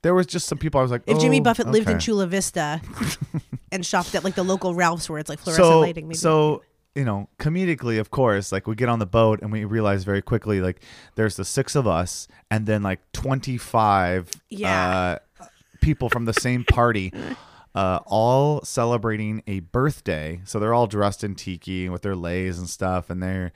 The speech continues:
Speaker 1: they're there for, what was her name? Adelita?
Speaker 2: The, uh,
Speaker 1: Or, uh,
Speaker 2: Alameda or something.
Speaker 1: Alameda,
Speaker 2: Yeah,
Speaker 1: yeah.
Speaker 2: yep.
Speaker 1: And, uh, it was her birthday. It was her fiftieth birthday.
Speaker 2: Mm-hmm.
Speaker 1: And, uh, so, yeah, so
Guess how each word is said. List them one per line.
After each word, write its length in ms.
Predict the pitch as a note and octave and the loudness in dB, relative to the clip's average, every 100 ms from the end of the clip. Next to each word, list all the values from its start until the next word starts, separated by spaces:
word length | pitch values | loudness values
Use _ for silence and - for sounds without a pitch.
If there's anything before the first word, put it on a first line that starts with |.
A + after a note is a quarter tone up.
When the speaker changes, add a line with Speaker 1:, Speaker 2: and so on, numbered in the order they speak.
| - - - | -16 -18 -4
Speaker 1:
they're 120 | G#2+ | 0
there 180 | G#2+ G#2+ | 2 2
for, 200 | G#2+ G2+ | 0 -2
what 140 | A2 | 0
was 120 | C3 | -2
her 100 | C3 | -2
name? 340 | D#3+ E3+ F3+ D#3+ - | 0 0 -2 -4 -2
Adelita? 540 | A#2 B2 A#2 A#2+ E3+ F#3 | 0 0 0 0 0 -2
Speaker 2:
The, 100 | E3+ | -2
uh, 180 | G#3 F#3+ | -4 -2
Speaker 1:
Or, 120 | G3+ | -2
uh, 40 | G3 | 0
Speaker 2:
Alameda 440 | G#3+ G#3 G3+ E3+ | 0 0 -2 -2
or 20 | C3 | 0
something. 240 | A2+ A#2+ | 2 2
Speaker 1:
Alameda, 380 | A2+ A2+ G2+ F2+ | 0 0 0 2
Speaker 2:
Yeah, 140 | G#3 | 2
Speaker 1:
yeah. 160 | B2+ F2+ | 2 2
Speaker 2:
yep. 120 | G2 - - - - | 0 -6 -14 -20 -8
Speaker 1:
And, 380 | A2 G#2+ G2+ G2+ | -2 0 -2 0
uh, 120 | G2+ F#2+ | 0 0
it 60 | |
was 100 | G#2+ | -2
her 100 | C3 | -2
birthday. 260 | A#2 G#2+ A2+ | -2 -2 -2
It 20 | |
was 100 | G#2+ | -4
her 80 | G#2 | -4
fiftieth 480 | - C#3 D3 C#3 - | 0 0 2 0 4
birthday. 460 | G#2 - F#2 F#2+ | 2 2 0 0
Speaker 2:
Mm-hmm. 340 | G2 A3 G3 F#2 | -2 -6 -6 -4
Speaker 1:
And, 360 | F#2 F#2 F2+ | -2 -4 -2
uh, 380 | F2+ F2 E2+ D#2+ - | -2 0 -2 -4 -8
so, 640 | - G#2 F#2+ F#2+ F#2+ F#2 - _ | -6 -2 0 0 -2 -4 -10 _
yeah, 160 | F3+ - - | 0 0 -2
so 260 | - G2+ | -2 -2